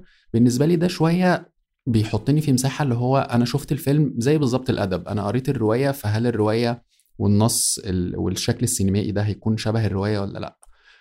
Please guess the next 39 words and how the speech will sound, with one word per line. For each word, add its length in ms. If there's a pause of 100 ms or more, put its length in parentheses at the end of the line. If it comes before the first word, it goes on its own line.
(120)
وده 380
مربك، 420
لأن 240
بصراحة 300
بحس 300
إن 160
من 100
حق 300
ال-، 240
صانع 260
الفيلم 340
إنه 100
يكون 220
عنده 240
الحرية 360
الكاملة 520 (400)
في 140
إن 120
هو 600
يعني 280
يطلق 400
عنانه 340
كده 360 (680)
ويقول: 220
"أنا 200
هعمل 220
حاجة 380 (340)
بتاخد 340
روح 200
النص 380
أو 100
روح 140
الفيلم 280
التاني". 380 (420)
لكن 200
بالنسبة 320
لي 60
الفيلم 280
العربي 560